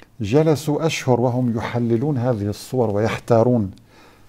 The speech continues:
طب لماذا تحتارون؟ قل الله خالق كل شيء، انتهت القضية، وهو الواحد القهار. لذلك أيها الأحبة، يعني والله نحن لو، لو، لو، آه، يعني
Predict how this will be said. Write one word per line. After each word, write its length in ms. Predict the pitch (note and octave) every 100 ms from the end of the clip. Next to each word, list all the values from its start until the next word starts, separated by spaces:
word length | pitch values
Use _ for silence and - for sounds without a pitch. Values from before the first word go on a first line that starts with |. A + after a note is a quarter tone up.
| - _ -
طب 140 | F#2
لماذا 360 | A#2 D#3+ F3 D#3+
تحتارون؟ 760 | - G#2+ - C3 C3+ C3 A2+ G#2+ _ _ _ _ _ -
قل 200 | F3 D3
الله 440 | A#2 B2+ G#2+ A2+
خالق 480 | - A#2+ A2+ A2+ A2
كل 320 | - G#2+ G2+
شيء، 200 | - A2
انتهت 460 | A2 A2 G#2+ A#2 -
القضية، 440 | G#2 F#2+ G2 F#2 - _ _ _ _ _ - - - C3
وهو 260 | A#2 B2
الواحد 440 | G#2+ A#2+ A2 G#2+ G#2+
القهار. 580 | G2+ G#2+ F2 G2 F#2+ - - _ - - _ B2
لذلك 400 | A#2 F3 F#3 D#3
أيها 220 | E3 C#3+
الأحبة، 500 | C3 A#2 C#3 C3+ A#2+
يعني 240 | A2+ G2
والله 400 | G#2 G#2+ C#3 A2+
نحن 280 | A#2+ A#2 A2+
لو، 320 | A2 G#2 G#2
لو، 440 | G#2+ G#2 G2+ F#2+ - G2+
لو، 300 | G2 F#2+ - - - - - - - -
آه، 200 | - - -
يعني 400 | A2+ F#2+ G#2